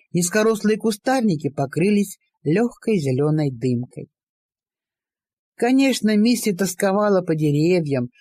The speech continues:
на которых весной бурно распускаются почки,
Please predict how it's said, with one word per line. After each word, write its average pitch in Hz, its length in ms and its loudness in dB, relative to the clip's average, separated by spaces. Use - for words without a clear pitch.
на 151 120 0
которых 170 480 0
весной 170 400 0
бурно 185 480 0
распускаются 180 800 -2
почки, 180 760 -2